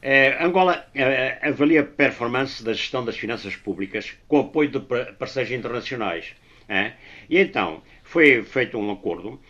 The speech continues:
para se fazer o diagnóstico da gestão das finanças públicas através de um mecanismo, eh, que se chama, de uma, eh, que utiliza uma metodologia pefa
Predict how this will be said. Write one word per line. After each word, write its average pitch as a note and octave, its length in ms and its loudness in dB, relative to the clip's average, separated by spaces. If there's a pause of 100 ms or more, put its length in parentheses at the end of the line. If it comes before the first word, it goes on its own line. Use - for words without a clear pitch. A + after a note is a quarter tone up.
(140)
para C3 180 2
se - 180 -8
fazer C#3 640 0
o C3+ 180 -2
diagnóstico C3 580 -2
da A#2 80 0
gestão - 260 -4
das C3+ 120 -4
finanças A2 440 -8
públicas C3+ 300 -6
através A#2 420 -6
de C3 60 -6
um B2 40 -6
mecanismo, A2+ 640 -4 (540)
eh, A#2+ 240 0
que - 120 -10
se - 60 -10
chama, C#3 480 2 (240)
de A2 140 -12
uma, A2+ 200 -4
eh, G#2+ 400 -4
que - 80 -8
utiliza B2+ 240 -6
uma A#2+ 100 -4
metodologia A2+ 560 -4
pefa - 680 4